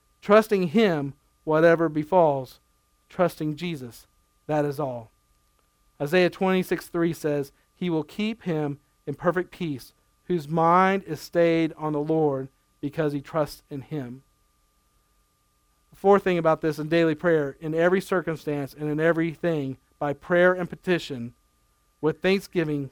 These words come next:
continue to make your wants known to God. Prayer in the morning programs our thinking, our attitudes, our spirit,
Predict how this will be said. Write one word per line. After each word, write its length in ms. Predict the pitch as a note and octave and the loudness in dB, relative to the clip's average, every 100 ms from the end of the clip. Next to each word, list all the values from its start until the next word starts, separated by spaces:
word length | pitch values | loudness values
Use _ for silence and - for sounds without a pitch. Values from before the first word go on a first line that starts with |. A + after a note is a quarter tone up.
| _ | _
continue 440 | D3 - F#3+ F#3+ | -12 -4 -2 0
to 80 | F3+ | 0
make 320 | F3 E3+ D#3+ | 0 0 -2
your 140 | D#3+ D3+ | -4 -2
wants 480 | E3 F3 C3+ - C3 | 2 2 2 -6 -8
known 320 | D#3+ D3+ D3+ | -4 -2 -2
to 80 | C#3+ | -2
God. 380 | D3+ C#3 A#2 A#2 _ _ _ _ _ _ _ _ | -4 -6 -8 -18 _ _ _ _ _ _ _ _
Prayer 320 | G#3 G3+ G#3+ | 6 8 8
in 80 | G#3 | 8
the 60 | |
morning 480 | G3+ G#3 A3 A3+ A#3 - _ | 8 10 10 8 2 -4 _
programs 500 | _ G3 F#3+ G3+ G3+ | _ 4 4 4 2
our 100 | G3 | 0
thinking, 540 | F#3 G#3+ G#3+ G3+ C#3 B2 - | 0 2 0 0 -8 -8 -14
our 140 | C#3+ | -12
attitudes, 600 | D#3+ G3 G3 F3 E3+ D3 | 2 4 6 2 -4 -4
our 80 | D3 | -6
spirit, 500 | - - G3 G#3+ G#3+ | -6 4 6 6 4